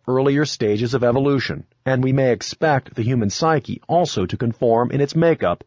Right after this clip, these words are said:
to the law of phylogeny. It is a fact that in eclipses of consciousness, in dreams, narcotic states, and cases of insanity,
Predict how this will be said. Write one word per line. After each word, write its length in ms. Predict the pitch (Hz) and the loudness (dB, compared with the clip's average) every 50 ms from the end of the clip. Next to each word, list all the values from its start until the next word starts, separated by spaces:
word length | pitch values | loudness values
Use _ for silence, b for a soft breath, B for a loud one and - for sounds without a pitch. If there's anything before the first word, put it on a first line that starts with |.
| _ _ _ | _ _ _
to 100 | - - | -6 -2
the 100 | 151 165 | 0 2
law 300 | 139 117 104 104 107 120 | 2 4 4 4 6 4
of 80 | 127 127 | 4 2
phylogeny. 720 | - 156 151 151 151 143 117 104 92 80 71 67 69 - _ _ _ _ _ _ _ _ _ _ _ - | 0 0 2 2 2 2 2 0 -4 -4 -6 -10 -12 -16 _ _ _ _ _ _ _ _ _ _ _ 0
It 140 | 156 160 | 2 4
is 120 | 180 185 160 | 4 4 2
a 80 | 180 | 0
fact 540 | 160 - - 185 165 131 92 73 - - - - _ _ _ - | -2 0 0 0 0 2 0 -2 -4 -10 -16 -20 _ _ _ 0
that 160 | 135 135 139 | 0 2 4
in 100 | 147 135 | 4 2
eclipses 580 | 127 - - - - 180 175 - - 156 135 | 2 -2 -2 -2 0 0 0 0 -2 -2 -2
of 140 | 135 131 - | -2 -4 -8
consciousness, 800 | - - - 151 139 123 - - 87 - 87 76 - - - - _ _ - | -10 -4 -2 0 0 0 -2 -4 -8 -6 -8 -8 -8 -10 -14 -18 _ _ -2
in 160 | 147 143 135 | 0 0 2
dreams, 720 | 120 113 120 131 151 143 117 90 76 69 - - - - - _ - | 2 0 0 0 0 0 0 -2 -4 -6 -10 -12 -16 -18 -14 _ -2
narcotic 560 | 113 123 120 - - - 139 135 123 - - | 0 0 0 -2 -2 -2 -2 0 -2 -2 -6
states, 500 | - - - 151 135 110 95 85 - - | -6 -2 0 2 2 2 0 -2 -2 -4
and 240 | 117 104 98 87 - | -2 -2 -2 -4 -4
cases 380 | - 156 147 135 - 117 98 | -2 -2 -2 0 -2 -2 -2
of 80 | 104 87 | -2 -4
insanity, 680 | 98 92 85 - - 135 135 113 90 73 71 - _ | -4 -6 -4 -2 -2 0 0 0 -2 -4 -8 -14 _